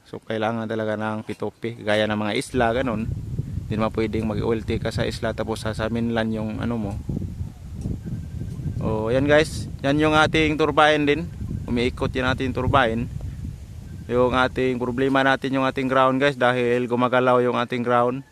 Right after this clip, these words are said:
So siguro tatanggalin ko na yung nilagay kong, kuwan, sa kidlat.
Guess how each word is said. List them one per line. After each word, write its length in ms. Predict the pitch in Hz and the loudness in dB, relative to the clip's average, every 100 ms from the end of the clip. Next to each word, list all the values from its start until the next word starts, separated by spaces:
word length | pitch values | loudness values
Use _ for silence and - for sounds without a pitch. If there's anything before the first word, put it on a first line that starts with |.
| - - _ _ _ _ _ - - _ - - | -20 -20 _ _ _ _ _ -20 -20 _ -20 -6
So 480 | 117 120 120 120 117 | 0 4 4 4 2
siguro 400 | 120 117 127 131 | 0 2 2 0
tatanggalin 560 | - 120 117 120 120 | -4 -4 0 0 0
ko 120 | 117 117 | -2 0
na 120 | 120 | 0
yung 160 | 120 | 0
nilagay 440 | 120 117 113 120 117 | 0 0 0 0 0
kong, 360 | 117 117 117 113 110 110 110 - - | 0 0 0 -2 -4 -6 -8 -10 -6
kuwan, 200 | 117 113 | -4 -4
sa 160 | 113 | -6
kidlat. 400 | 110 110 101 117 | -6 -6 -2 -2